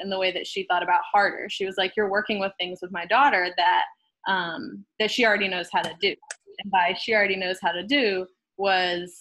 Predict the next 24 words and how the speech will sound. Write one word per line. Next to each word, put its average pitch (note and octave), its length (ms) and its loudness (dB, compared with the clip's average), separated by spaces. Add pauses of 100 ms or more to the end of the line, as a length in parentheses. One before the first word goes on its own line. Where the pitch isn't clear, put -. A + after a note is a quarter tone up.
(1400)
she A3+ 200 -8
knows G#3 200 0
how G3 140 2
to F#3 80 2
get F3+ 220 -2
the F3 180 -4
answer. A#3 460 -2
And G3+ 120 -6
so F#3+ 200 -2
what F#3+ 200 0
I F#3 140 4
really G3 320 -2
worked G3 380 -2
on F3+ 200 0
with F3+ 160 -6
her F3 260 -4
was, F3 280 -2
okay, F#3+ 320 -2
how F#3 160 0
do F#3 80 -2
we F#3 100 -2
take F3+ 220 -8
this F3 180 -10
deeper? - 320 -6